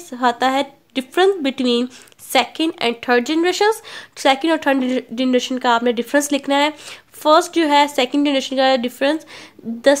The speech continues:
second generation computer is based on transistors।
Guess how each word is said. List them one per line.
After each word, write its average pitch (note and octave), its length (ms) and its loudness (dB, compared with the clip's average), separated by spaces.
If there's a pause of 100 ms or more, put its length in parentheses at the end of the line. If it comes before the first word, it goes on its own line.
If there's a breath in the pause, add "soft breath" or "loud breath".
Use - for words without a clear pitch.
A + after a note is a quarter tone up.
(100)
second E4 280 4
generation D#4 480 2
computer C#4+ 560 2
is A#3+ 160 6 (120)
based C#4 400 4
on B3+ 160 -2
transistors। B3 720 2